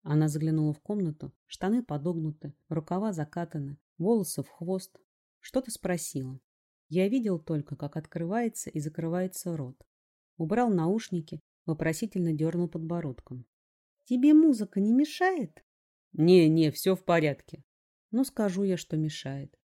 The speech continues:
Она выключит, конечно. Но Руси всегда веселее убираться с музыкой. Аудиокнига вопила вовсю. К этому примешивался плеск воды. А Русланин плейлист из фолка на грани металла, громыхание, стук отодвигаемых стульев,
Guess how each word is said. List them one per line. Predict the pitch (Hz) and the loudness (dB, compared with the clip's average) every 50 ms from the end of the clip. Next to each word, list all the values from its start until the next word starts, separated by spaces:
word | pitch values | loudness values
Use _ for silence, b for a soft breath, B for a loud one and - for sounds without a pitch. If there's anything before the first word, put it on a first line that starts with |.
| _ _ | _ _
Она | _ - 180 220 233 220 | _ -4 0 2 2 2
выключит, | 185 196 202 - - 165 - - - _ | 2 2 0 -2 -8 -12 -12 -16 -14 _
конечно. | - 156 156 156 147 139 - - - 151 143 - _ _ _ _ _ _ _ _ _ - | -6 -4 -2 -2 -2 -4 -6 -10 -14 -16 -18 -18 _ _ _ _ _ _ _ _ _ 0
Но | 180 190 208 226 | 2 2 4 4
Руси | 247 269 254 - 180 | 2 0 0 -2 -6
всегда | - - - 185 196 240 247 | -8 -8 -8 -6 -2 -2 0
веселее | 220 175 156 - - 180 196 214 202 | 0 0 -2 -4 -4 -4 -2 -2 -2
убираться | 170 147 156 156 165 180 180 - - 175 | -2 -2 -2 -4 -4 -6 -8 -10 -12 -12
с | - - | -8 -6
музыкой. | 175 165 156 139 123 131 - _ - 135 - _ _ _ _ _ _ _ _ _ _ _ _ _ _ _ | -6 -4 -4 -6 -8 -12 -16 _ -18 -20 -20 _ _ _ _ _ _ _ _ _ _ _ _ _ _ _
Аудиокнига | - 170 180 185 175 190 202 190 185 - 240 254 254 196 160 | 2 4 4 4 4 2 0 0 0 2 2 4 4 4 2
вопила | 143 147 151 156 - 208 208 202 196 | 2 2 0 0 -2 -2 -2 -2 0
вовсю. | 180 180 185 185 - - - - 143 127 120 _ _ _ _ _ _ | 0 -2 -4 -4 -8 -14 -10 -10 -10 -10 -10 _ _ _ _ _ _
К | - 175 | -2 -2
этому | 175 175 175 175 165 | -2 2 2 0 2
примешивался | 156 175 175 180 190 202 196 - 170 160 151 - - 151 | 2 2 2 2 2 2 0 -2 -6 -6 -6 -8 -10 -8
плеск | - 170 180 180 - - - | -6 -4 -4 -4 -6 -8 -6
воды. | 180 180 180 165 143 127 123 - _ _ _ _ _ - | -4 -4 -4 -4 -6 -8 -10 -12 _ _ _ _ _ -2
А | 160 | -2
Русланин | 160 170 - - 214 220 208 196 180 | -2 -2 0 0 2 4 4 4 2
плейлист | - - 175 170 175 180 196 226 226 - - - | 2 2 2 2 4 4 2 2 0 -2 -6 -8
из | - 170 - | -6 -6 -6
фолка | - - 175 175 175 160 - 165 | -4 -2 -2 -2 -2 0 0 0
на | 160 156 | 0 2
грани | 156 156 170 175 180 180 | 0 0 2 2 2 2
металла, | 175 180 185 180 - 151 135 131 127 127 131 - _ _ _ _ | 2 0 -2 -2 -6 -6 -6 -6 -8 -10 -12 -16 _ _ _ _
громыхание, | - 143 151 151 147 147 147 - - 180 190 185 180 170 170 175 - _ _ _ _ _ | -4 0 2 2 2 2 0 -2 -2 0 0 0 0 -2 -6 -8 -14 _ _ _ _ _
стук | _ - - - 269 262 - | _ -6 -2 0 0 0 0
отодвигаемых | - 156 147 160 147 147 156 147 139 170 170 170 160 151 147 143 - | -2 -2 0 0 0 2 0 0 2 0 2 2 2 2 2 0 -4
стульев, | - - - 214 220 202 185 175 165 | -10 -10 -4 -2 -2 0 -2 -4 -6